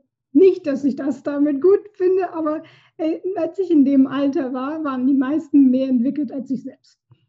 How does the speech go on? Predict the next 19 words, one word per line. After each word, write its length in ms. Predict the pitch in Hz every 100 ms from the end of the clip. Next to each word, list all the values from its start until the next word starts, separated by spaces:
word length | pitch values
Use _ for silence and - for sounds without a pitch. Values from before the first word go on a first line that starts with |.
| _ _ _ -
Ich 360 | 330 320 - -
habe 180 | - 349
ein 80 | 349
bisschen 200 | 349 330
länger 220 | 349 294
gebraucht, 400 | 254 220 285 339
was 160 | 262 254
ja 60 |
gar 120 | 208 190
nicht 120 | 226
schlimm 220 | 302 294
ist. 180 | 226 -
<laughs> 220 | 339 311
Also 300 | 302 285 -
jeder, 480 | 311 269 277 277 277 269 480 370 330
ähm, 600 | 311 285 262 254 254 247 _
braucht 340 | 277 262 269 294
länger 360 | 311 330 269
oder 200 | 226 226